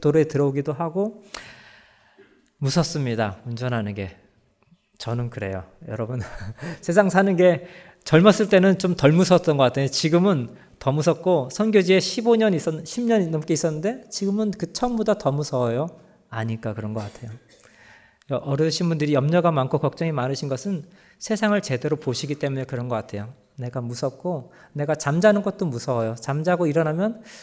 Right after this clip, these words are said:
아침에 내가 건강한 모습으로 아무 사건 없이 눈을 뜬 것에 대해서 감사하고. 느끼십니까? 저 아내는 이제 갱년기가 와서 이제 꼬박 밤을 새워요. 그래서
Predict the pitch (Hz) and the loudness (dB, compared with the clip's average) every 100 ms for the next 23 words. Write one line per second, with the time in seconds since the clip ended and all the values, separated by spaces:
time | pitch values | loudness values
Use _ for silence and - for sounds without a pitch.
0 | - 160 156 202 214 208 160 165 196 196 | -6 -4 -2 0 0 -2 -2 0 0 -2
1 | - 170 185 190 196 170 147 151 160 202 | -6 -2 2 2 2 0 -2 -4 -2 -2
2 | 254 - 139 160 175 - 165 - 147 131 | -4 -4 -2 -2 -6 -2 -2 -2 -2 -2
3 | 151 156 214 196 165 139 117 120 - 110 | -2 -2 -2 0 0 -2 -4 -6 -8 -8
4 | 113 117 104 107 110 107 _ _ _ _ | -6 -6 -6 -8 -12 -18 _ _ _ _
5 | _ _ _ _ _ _ _ _ _ _ | _ _ _ _ _ _ _ _ _ _
6 | _ _ _ _ 135 - 156 220 _ 220 | _ _ _ _ -20 -16 -16 -18 _ -16
7 | 139 160 170 139 123 170 240 196 185 170 | -10 -6 -4 -4 -2 -2 -2 -8 -6 -2
8 | 185 185 165 165 160 190 175 170 151 120 | 2 2 2 2 4 6 6 6 6 6
9 | 123 196 240 185 151 156 - - - - | 2 0 -2 -4 -4 -4 -8 -20 -20 -20
10 | _ _ _ 233 254 269 135 127 123 175 | _ _ _ 4 4 4 2 0 2 4
11 | 127 107 120 | 4 2 -2